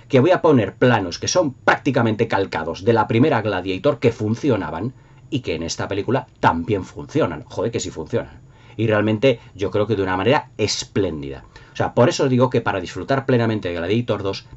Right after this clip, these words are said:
tenéis que ver la primera y haberos empapado bien de lo que es el argumento. Gladiator dos está protagonizada por Paul Mescal, por Pedro Pascal, por Connie Nielsen, por Denzel Washington y por Derek Jacobi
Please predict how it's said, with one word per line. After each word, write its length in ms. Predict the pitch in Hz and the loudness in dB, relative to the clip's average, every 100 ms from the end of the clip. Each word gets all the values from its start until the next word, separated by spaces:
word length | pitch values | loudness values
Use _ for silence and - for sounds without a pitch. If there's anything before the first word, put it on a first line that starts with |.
| - | 0
tenéis 340 | 156 143 156 | 4 4 4
que 100 | - | 2
ver 160 | 127 127 | 2 4
la 200 | 104 117 | 2 2
primera 460 | 113 104 95 98 - - - | 0 -2 -2 -4 -6 -16 -4
y 100 | 151 | 0
haberos 280 | 160 196 185 | 2 2 2
empapado 540 | 139 127 120 117 117 | 0 2 0 2 2
bien 220 | 110 107 | 2 2
de 80 | 107 | 0
lo 140 | 95 90 | -2 -2
que 100 | 92 | -4
es 120 | - | -4
el 120 | 87 | -6
argumento. 540 | 76 - 147 - - - - - - - - - | -6 -10 -16 -16 -20 -20 -20 -20 -20 -20 -20 -4
Gladiator 420 | 123 143 196 175 | 4 6 8 8
dos 180 | 160 175 | 6 4
está 240 | 131 135 123 | 0 -4 0
protagonizada 880 | 117 110 110 107 101 127 123 143 143 | 0 2 0 0 -2 -2 0 0 0
por 240 | 101 90 - | -2 -2 -2
Paul 300 | 123 107 92 | 4 4 4
Mescal, 540 | 92 170 - 175 208 - - - - - - - - | 2 2 0 0 -2 -4 -16 -20 -20 -20 -20 -20 0
por 240 | 123 110 | 2 2
Pedro 340 | - 131 101 92 | 4 4 4 -2
Pascal, 500 | 92 - 151 160 170 - - - - - | -4 -2 0 0 -2 -12 -20 -20 -20 -6
por 220 | - 117 - | 2 2 6
Connie 300 | 123 104 98 | 4 6 6
Nielsen, 580 | 160 170 - 147 156 - - - - | 6 4 2 -2 -4 -10 -20 -20 -8
por 200 | 82 90 | -6 2
Denzel 360 | 151 135 92 | 4 4 0
Washington 720 | 90 135 131 120 120 117 117 | 0 0 2 0 2 0 0
y 120 | - 139 | -2 2
por 260 | 131 110 | 2 2
Derek 300 | 92 131 110 98 | 4 4 4 2
Jacobi 520 | 127 120 98 95 | 0 2 -2 -4